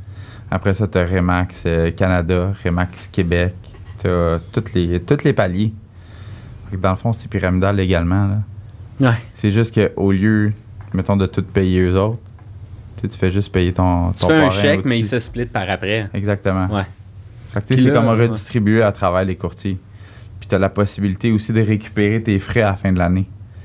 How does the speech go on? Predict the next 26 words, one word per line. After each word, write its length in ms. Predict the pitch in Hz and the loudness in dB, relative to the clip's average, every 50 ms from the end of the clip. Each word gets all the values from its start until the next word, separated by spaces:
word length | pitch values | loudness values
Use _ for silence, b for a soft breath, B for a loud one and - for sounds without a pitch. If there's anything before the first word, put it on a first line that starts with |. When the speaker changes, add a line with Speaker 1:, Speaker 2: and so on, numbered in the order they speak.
| B B | B B
Speaker 2:
Hmm. 180 | - 127 135 139 | 2 4 4 4
Speaker 1:
Fait 40 | 127 | 4
que, 40 | 110 | 2
tu 60 | - - | 0 -2
sais, 180 | 135 127 - - - B B B B B B B B B - - - - - - - - | -2 -2 -2 -6 -12 B B B B B B B B B -20 -20 -18 -18 -18 -18 -8 0
honnêtement, 400 | - 98 98 95 - 92 107 110 | 2 4 4 4 6 6 4 4
tu 60 | 107 - | 4 2
sais, 80 | 110 | 0
c'est 100 | 104 - | -2 0
pas, 280 | - 101 101 98 95 95 | 0 2 2 2 2 0
c'est 140 | 95 - - | -4 -2 0
pas 100 | 107 107 | 0 2
un 40 | |
game 200 | 104 101 104 104 101 | 4 4 4 4 4
changer 340 | - 95 95 95 90 101 98 | 2 2 2 4 4 2 2
pour 200 | - 95 90 90 | 2 0 2 2
moi, 300 | 92 95 98 104 110 110 | 2 2 2 2 2 2
mais 200 | 107 95 92 92 | 2 2 2 2
juste 140 | 95 113 120 | 2 4 4
d'avoir 220 | 110 110 104 107 104 | 4 4 4 2 2
la 100 | 95 90 | 0 0
possibilité, 840 | - - 104 101 98 - 98 92 95 98 92 90 - - 101 104 110 107 - B B B B B B B B - | 2 2 2 2 2 0 -2 0 0 0 0 -2 -2 -2 -2 0 -2 -4 -6 B B B B B B B B -8
tu 60 | - | -6
sais, 60 | - | -2
d'opérer 440 | 101 95 104 98 - 101 95 92 107 | 2 2 2 2 2 2 2 2 0
pendant 400 | 101 101 98 95 95 95 95 95 | 0 2 2 2 4 2 2 2